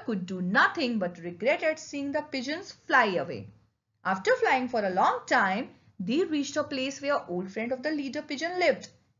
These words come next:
It was a rat. The leader pigeon called for his friend and then the rat came out of the hole.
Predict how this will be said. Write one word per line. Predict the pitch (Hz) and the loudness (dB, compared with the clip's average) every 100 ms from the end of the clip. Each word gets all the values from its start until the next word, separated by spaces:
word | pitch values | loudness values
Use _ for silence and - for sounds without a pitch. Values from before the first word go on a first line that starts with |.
| _ | _
It | 180 185 170 | -12 -12 -12
was | 160 147 156 240 | -10 -8 -6 2
a | 302 | 2
rat. | 302 370 440 427 403 277 202 - _ _ _ _ | 2 4 6 6 6 4 0 -8 _ _ _ _
The | 202 | -4
leader | 214 214 254 480 | -4 -2 -2 -2
pigeon | 403 269 233 | -2 -4 -6
called | 202 269 320 | 0 0 0
for | 277 | -4
his | 226 208 | -6 -6
friend | - 311 302 220 214 | -6 -4 -2 -2 -4
and | 175 160 | -10 -10
then | 160 151 | -10 -14
the | 156 151 156 160 | -16 -18 -16 -6
rat | 170 311 - - | 0 0 0 -8
came | 339 359 | -6 -2
out | 370 359 370 | 2 4 2
of | 370 | -2
the | 392 | -2
hole. | 381 392 392 392 | 0 0 0 -2